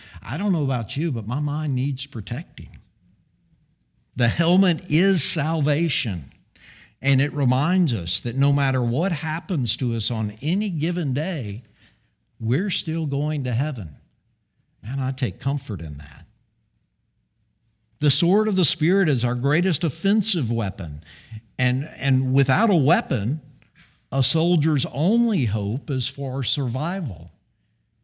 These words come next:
and that hope's not very good. And finally, pray in the Spirit at all times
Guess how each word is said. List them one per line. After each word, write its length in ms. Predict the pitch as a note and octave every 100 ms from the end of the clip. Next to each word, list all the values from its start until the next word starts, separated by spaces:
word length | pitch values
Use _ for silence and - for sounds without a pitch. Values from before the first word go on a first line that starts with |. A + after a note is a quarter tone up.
| _ _
and 160 | A#2 A2+
that 160 | E3+ F#3+
hope's 340 | F#3 D3 -
not 220 | D3 C#3+
very 320 | B2+ B2+ B2
good. 360 | G#2 C3 B2 C#2 - _ _ _ _ _ _ _ _ _ _ _ _ _ - -
And 180 | B2 A#2
finally, 460 | D3 D#3+ F#3 F3
pray 600 | C3+ - D#3 D3+ F3 F#3
in 120 | F#3 E3+
the 120 | D3
Spirit 580 | - - D3 D#3 D3+ C#3
at 100 | B2
all 280 | B2 B2
times 680 | G#2+ A#2 G2 D#2+ C#2+ C2+